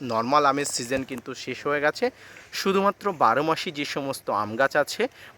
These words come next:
বা যে সমস্ত আম গাছগুলো লেট সিজনে আসে, সেই সমস্ত আম গাছগুলোতে প্রচুর পরিমাণে এখনও আম আছে। বিশেষ করে কাটিমন যে সমস্ত ছাদ বাগানিদের গাছে আছে, তাদের গাছে এখনও পর্যন্ত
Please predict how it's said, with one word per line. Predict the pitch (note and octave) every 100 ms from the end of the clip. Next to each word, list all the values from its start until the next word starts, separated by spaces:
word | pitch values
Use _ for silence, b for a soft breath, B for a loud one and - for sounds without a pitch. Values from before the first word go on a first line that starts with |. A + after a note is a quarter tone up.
| -
বা | C#3
যে | B2
সমস্ত | C#3+ F#3 F3+ -
আম | F3 C#3
গাছগুলো | C#3+ C#3 C3+ C#3+
লেট | C3+ A#2+ C3 -
সিজনে | - D#3+ D#3 D#3
আসে, | D3+ - A3
সেই | -
সমস্ত | A#2+ A#2 A2 -
আম | A2 A2
গাছগুলোতে | A#2+ A#2+ C#3 C#3+
প্রচুর | A3 - D3 G3+
পরিমাণে | F3+ G#3 G#3 A3+
এখনও | B2 - F3+ -
আম | B2+ G#2 G2+
আছে। | G#2 A#2 F#2+ B B B B
বিশেষ | F#3 B3+ -
করে | A#3+
কাটিমন | A#3+ C#3+ A#2+ E3+ F#3 G3
যে | F3
সমস্ত | F3+ F#3+ F#3 -
ছাদ | F#3+ D3 B2 C3
বাগানিদের | D3 D#3 D#3+ D3+
গাছে | D3 -
আছে, | D#3 - B3
তাদের | - A#2+ A#2
গাছে | G#2+ A2 -
এখনও | G#2 - C#3+
পর্যন্ত | D3+ C3 D3+ C#3